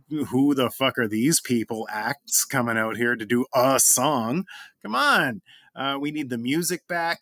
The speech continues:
We need Funny Weekend Update. We need professional hosts that are not just, like, <laughs> you know,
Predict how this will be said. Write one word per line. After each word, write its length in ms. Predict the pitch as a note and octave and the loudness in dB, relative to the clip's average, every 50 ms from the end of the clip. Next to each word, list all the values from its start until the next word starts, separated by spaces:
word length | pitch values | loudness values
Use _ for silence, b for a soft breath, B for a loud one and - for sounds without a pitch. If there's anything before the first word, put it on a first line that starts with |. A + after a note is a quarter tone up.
| - - | -10 -10
We 120 | D3 C3+ | -8 -6
need 200 | B2 A#2+ A#2 G#2+ | -4 -4 -6 -6
Funny 320 | - - - C#3+ D3+ E3+ E3+ | -6 -2 0 0 0 0 0
Weekend 500 | D#3+ D#3 D#3 C#3+ - D3+ D3 C#3 C3+ B2+ | 0 -2 -4 -2 -2 -4 -4 -2 -2 -2
Update. 560 | C3 B2 - - - B2+ A#2 A#2 A#2+ A2+ - - B B B B | -2 -4 -4 -4 -4 -4 -2 -2 -2 -4 -6 -10 B B B B
We 180 | - A#2 A#2 A#2 | -6 -4 -4 -2
need 520 | A#2+ A#2+ A#2+ A#2+ A#2 A#2 A#2 A#2 G#2+ - - - | 0 0 0 0 -2 -4 -6 -6 -8 -10 -12 -10
professional 840 | - - A#2+ G#2 - - E3 D#3 D3 - - E3+ E3 D#3+ D3+ D3 C#3 | -6 -6 -6 -6 -2 0 2 2 2 2 0 0 2 2 2 2 2
hosts 640 | - - B2+ B2 C3 B2 - - - - - - | 2 2 2 2 2 2 2 2 2 2 2 2
that 160 | - C3+ C3 | 2 0 -2
are 120 | B2 A#2 A2+ | -2 -2 -2
not 340 | C3 B2+ C3+ C3+ C3 B2 - - - B B B B B B B | 0 0 2 2 0 -2 -4 -6 -10 B B B B B B B
just, 880 | - - - - - D3 C3+ A#2+ - - - - - - - - - | -2 -2 0 0 0 0 0 0 0 2 2 2 2 0 0 -4 -4
like, 380 | C#3 B2+ C#3 C3+ B2 C3 B2 - - - | -2 -2 -2 -2 -2 -4 -6 -6 -10 -12
<laughs> 120 | - - | -10 -6
you 160 | D#3 D#3 D3 - | -6 -6 -6 -4
know, 440 | E3 D3+ C3+ - D#3+ D#3+ D#3 D#3+ | -6 -6 -6 -4 -6 -6 -8 -8